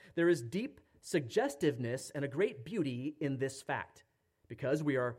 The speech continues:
all strangely prone to mechanism, and we're too fond of tabulating and stating systematically even the things of God.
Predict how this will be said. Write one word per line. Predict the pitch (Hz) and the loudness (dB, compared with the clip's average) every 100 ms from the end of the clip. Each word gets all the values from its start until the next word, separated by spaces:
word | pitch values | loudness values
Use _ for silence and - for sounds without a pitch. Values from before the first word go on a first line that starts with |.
| - | -4
all | 131 139 160 165 | 2 2 2 -2
strangely | - - 165 175 165 185 | -8 -2 0 0 0 -2
prone | 170 - 180 165 160 165 165 - _ | -4 -4 -2 0 0 -2 -4 -10 _
to | - 139 131 - _ _ | -4 -4 -4 -10 _ _
mechanism, | 120 135 165 165 135 107 92 90 _ _ _ _ | -6 0 0 2 0 -2 -8 -14 _ _ _ _
and | - | -2
we're | 139 | -2
too | 139 247 269 | 0 -2 -2
fond | - 190 190 190 | 0 2 4 6
of | 151 131 - _ | 4 2 -4 _
tabulating | - 170 185 160 139 120 113 | 0 4 4 4 2 0 -4
and | 113 | -6
stating | 107 - 170 175 170 | -6 -2 0 2 0
systematically | - 196 - 156 160 156 147 139 143 | 0 -2 -2 -2 0 0 -2 -4 -2
even | 151 165 | 0 0
the | 160 | -2
things | 156 147 127 | -2 -4 -4
of | 117 | -6
God. | 107 98 | -8 -10